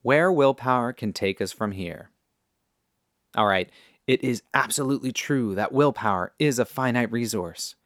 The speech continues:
You will absolutely run out of it if you use too much. But only if you believe that's how willpower works.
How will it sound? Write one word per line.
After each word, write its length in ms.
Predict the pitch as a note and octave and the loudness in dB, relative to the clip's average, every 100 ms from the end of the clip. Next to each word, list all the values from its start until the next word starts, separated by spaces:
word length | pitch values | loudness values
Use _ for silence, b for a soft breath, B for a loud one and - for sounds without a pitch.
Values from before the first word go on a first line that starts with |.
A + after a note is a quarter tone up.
| _ _ _ _ | _ _ _ _
You 80 | C3 | 2
will 180 | C3+ - | 2 2
absolutely 640 | D3 D#3 - D3 D3+ B2 A2 | -2 0 2 2 2 2 -2
run 360 | A2 B2+ D#3 | 0 2 4
out 200 | D#3 D3 | 4 2
of 100 | A2 | 2
it 100 | G#2+ | 0
if 200 | A2+ - | -2 -4
you 100 | C#3 | -6
use 380 | C3 D3 F3+ - | 0 0 0 -2
too 160 | - G2 | -2 -2
much. 440 | F2+ E2+ - - _ _ _ _ _ _ _ _ _ _ | -4 -6 -14 -16 _ _ _ _ _ _ _ _ _ _
But 400 | F3+ C#3+ - - _ _ _ _ _ _ _ | 4 4 2 -8 _ _ _ _ _ _ _
only 300 | C#3 E3+ F#3 | 0 2 4
if 120 | D3+ - | 2 0
you 80 | |
believe 680 | A#2+ B2 A#2+ D#3 A#2+ G2 G#2 _ _ C#3 | -4 -2 -2 -2 -2 -4 -10 _ _ 2
that's 240 | C3 A#2 | 2 4
how 180 | C3 A#2 | 4 6
willpower 560 | A#2+ A#2+ A#2+ A#2 A2+ | 6 4 4 2 2
works. 600 | A2+ E3 D3+ - - - | 0 0 0 -2 -6 -8